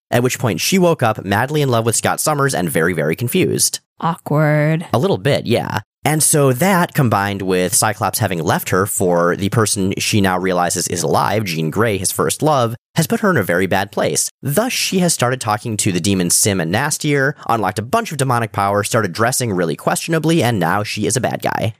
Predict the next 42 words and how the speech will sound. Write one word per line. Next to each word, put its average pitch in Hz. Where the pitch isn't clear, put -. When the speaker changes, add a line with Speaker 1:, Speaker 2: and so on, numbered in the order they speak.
Speaker 2:
Yeah, 220
her 240
official 262
title 247
these 233
days 220
is 185
the 185
Goblin 180
Queen, 214
and 208
she 349
is 254
ruling 233
over 175
a 156
demon-possessed 190
New 180
York 170
from 190
the 175
top -
of 170
a 156
very 151
demon-possessed 151
Empire 151
State 151
Building. -
So 247
Speaker 1:
Uh. -
Speaker 2:
we've 240
got 262
two 370
teams 233
in 202
play 165
right 143
now. -
There's 175
X -
Factor. -